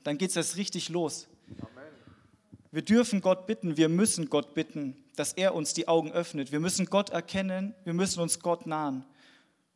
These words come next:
Speaker 1: Und der Gott muss uns die Augen öffnen. Das heißt, wenn wir offene Augen haben wollen für Gottes Geist, wenn wir ihn erkennen können, äh, erkennen wollen und wachsen wollen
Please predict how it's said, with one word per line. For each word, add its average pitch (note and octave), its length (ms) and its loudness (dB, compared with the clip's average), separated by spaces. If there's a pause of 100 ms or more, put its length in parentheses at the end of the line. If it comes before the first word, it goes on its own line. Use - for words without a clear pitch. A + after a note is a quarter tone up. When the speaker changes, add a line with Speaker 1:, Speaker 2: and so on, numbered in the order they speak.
Speaker 1:
Und F3+ 380 0 (960)
der D#3 120 2
Gott G#3+ 360 -2
muss F#3 240 2
uns F3 180 -2
die E3 140 -4
Augen E3 240 2
öffnen. E3+ 280 -4
Das D3 120 -6
heißt, F3 260 -4
wenn D#3+ 140 -2
wir E3+ 160 0
offene G3 320 -2
Augen E3+ 300 2
haben F3 280 -2
wollen D#3+ 200 2
für D#3+ 120 -6
Gottes E3 360 -2
Geist, D3+ 320 0
wenn D#3 140 -2
wir D#3+ 80 -4
ihn E3+ 120 -2
erkennen F#3 440 -2
können, F3 360 -6
äh, E3+ 120 -6 (100)
erkennen F3+ 480 -2
wollen D3+ 420 0
und C#3+ 160 -4
wachsen E3+ 400 -2
wollen E3+ 360 -4